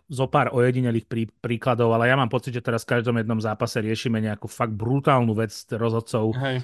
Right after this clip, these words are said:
Speaker 1: čo je, čo je fakt na hlavu. A zase na druhú stranu pýtam sa, že čo mali Lions urobiť inak jednoducho, aby si to zakryl, aby si sa neodhalil. Ja som dokonca čítal na The Athletic porovnanie s nejakým iným príkladom, kde prišiel rozhodca-,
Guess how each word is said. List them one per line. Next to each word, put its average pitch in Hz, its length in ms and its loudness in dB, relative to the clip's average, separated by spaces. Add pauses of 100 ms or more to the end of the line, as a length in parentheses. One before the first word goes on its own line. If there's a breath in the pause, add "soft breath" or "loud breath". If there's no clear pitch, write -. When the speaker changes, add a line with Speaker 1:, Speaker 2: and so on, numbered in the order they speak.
(160)
Speaker 1:
čo 131 240 2
je, 117 420 4
čo - 420 -2
je - 40 0
fakt 113 240 -4
na 107 80 -4
hlavu. 110 320 -2
A 135 80 0
zase 165 400 4
na 156 160 -2
druhú 156 180 0
stranu 143 320 -2
pýtam 139 300 -2
sa, 135 160 -4
že 127 100 -4
čo 151 160 -2
mali 139 300 2
Lions 120 320 0
urobiť 110 340 -2
inak 101 140 -6
jednoducho, 110 640 -2
aby 151 220 2
si 165 160 0
to 156 100 2
zakryl, 131 500 0
aby 139 200 -2
si 156 100 -6
sa 143 140 -2
neodhalil. 123 800 -2
Ja 135 160 0
som 151 100 2
dokonca 139 380 0
čítal 135 320 0
na 131 100 0
The 127 220 0
Athletic 127 420 -4
porovnanie 127 540 2
s 117 80 -4
nejakým 123 320 -2
iným 143 260 2
príkladom, 127 800 -2
kde 120 580 2
prišiel 143 460 0
rozhodca-, 139 420 -2